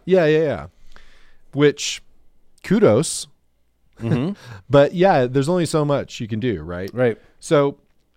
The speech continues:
Speaker 1: Selena's recording and touring schedule precluded her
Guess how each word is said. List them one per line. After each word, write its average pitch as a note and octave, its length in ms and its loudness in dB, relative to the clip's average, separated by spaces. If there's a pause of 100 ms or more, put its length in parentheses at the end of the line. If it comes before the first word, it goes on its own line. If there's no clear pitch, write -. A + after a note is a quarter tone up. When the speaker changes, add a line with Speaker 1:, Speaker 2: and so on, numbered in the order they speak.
Speaker 1:
Selena's G#3 560 -4
recording E3 460 -2
and D#3 140 -4
touring A#2 320 -4
schedule A2+ 560 -6 (100)
precluded G#3 760 -4 (140)
her C#3+ 500 -2